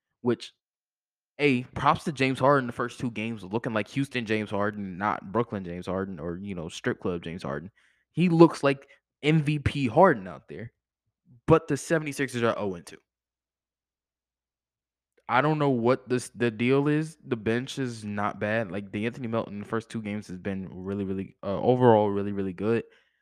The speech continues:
Um, even, like, like, Montrezl Harrell, he's played good in his center minutes, which has been vague. But, and even,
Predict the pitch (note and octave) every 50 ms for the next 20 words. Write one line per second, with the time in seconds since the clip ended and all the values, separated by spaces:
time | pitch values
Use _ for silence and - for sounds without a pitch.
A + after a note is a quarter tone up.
0 | _ _ _ - - A2+ G#2+ G2+ F#2+ F#2+ F#2 E2 D2+ - - D#3 G3+ A3+ A#3+ A3
1 | G3+ F3+ D#3 A#2 - - _ _ _ _ _ _ _ _ _ _ _ _ _ _
2 | _ - C#3+ C#3+ C#3+ C#3+ C#3 C#3+ D3 - D3+ D3 C#3 D3+ D3 D3+ C3+ B2+ C3 D#3
3 | D#3+ D3 - - F#3 D#3+ D3+ C#3 C3+ C3+ B2 B2 B2 A#2+ C3 C3+ - - C#3 B2+
4 | A#2+ A2+ A2+ A#2 A#2+ B2+ - - - - A2+ - - - A2 A2+ A2 _ _ -
5 | A2 G#2+ G#2 G2 G2 F#2+ G2+ G#2+ A#2+ A#2 G#2+ - - - A#2+ A#2+ - _ _ _
6 | _ _ _ _ _ _ _ _ - B2 C3+ E3 F#3+ G3 G3+ F#3+ E3 -